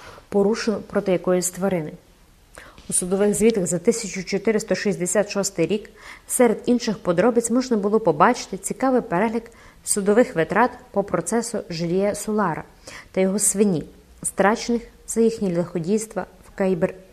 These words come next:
Карбейлі. Тут можна знайти все. І вартість ями, куди закопали свиню,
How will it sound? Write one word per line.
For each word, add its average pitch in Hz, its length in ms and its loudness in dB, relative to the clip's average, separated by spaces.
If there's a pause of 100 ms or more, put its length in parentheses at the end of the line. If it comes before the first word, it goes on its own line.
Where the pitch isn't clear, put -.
(400)
Карбейлі. 180 640 0 (1300)
Тут 311 180 2
можна 240 300 6
знайти 196 300 2
все. 160 300 -2 (1200)
І 180 80 -2
вартість 220 500 0
ями, 202 320 4 (240)
куди 220 240 2
закопали 214 540 2
свиню, 208 400 0